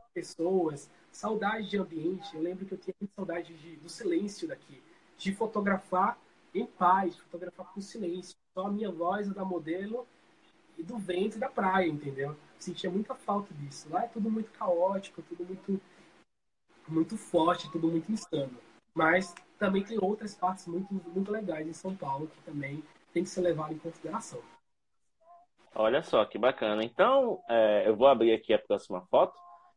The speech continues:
Speaker 2: pra você aproveitar e mencionar essa experiência, né? Já que foi um ponto que você tocou na nossa conversa antes da live, que é justamente você ter fotografado a Eloy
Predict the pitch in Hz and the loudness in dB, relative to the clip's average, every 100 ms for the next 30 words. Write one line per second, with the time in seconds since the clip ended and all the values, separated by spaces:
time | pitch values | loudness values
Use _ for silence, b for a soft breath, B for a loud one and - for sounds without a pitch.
0 | _ 104 113 131 143 147 147 147 160 175 | _ 6 8 8 8 8 8 8 6 6
1 | 160 151 170 165 185 202 160 170 202 196 | 6 6 6 2 2 2 2 2 2 0
2 | - 214 220 185 202 151 104 123 120 117 | 6 8 8 6 2 -2 0 0 4 2
3 | 123 - 151 156 151 135 127 - _ - | 2 -2 0 2 4 4 4 -2 _ 2
4 | 143 139 131 135 139 123 127 123 123 123 | 2 4 4 4 4 4 4 4 4 4
5 | 117 117 - - 110 110 110 110 - 104 | 4 2 0 -2 6 6 6 -2 0 4
6 | 95 101 160 135 104 _ _ _ _ _ | 8 8 8 4 -4 _ _ _ _ _
7 | 127 123 147 202 - 269 165 151 226 - | 8 8 8 6 6 6 6 4 2 4
8 | 381 370 _ - _ - 127 139 160 - | 4 2 _ -20 _ -12 4 6 6 8
9 | 147 165 139 143 156 156 147 151 - 131 | 8 8 4 6 4 4 4 4 8 10
10 | 123 139 151 123 123 143 156 120 139 127 | 12 10 10 10 10 8 6 6 8 10
11 | 127 | 10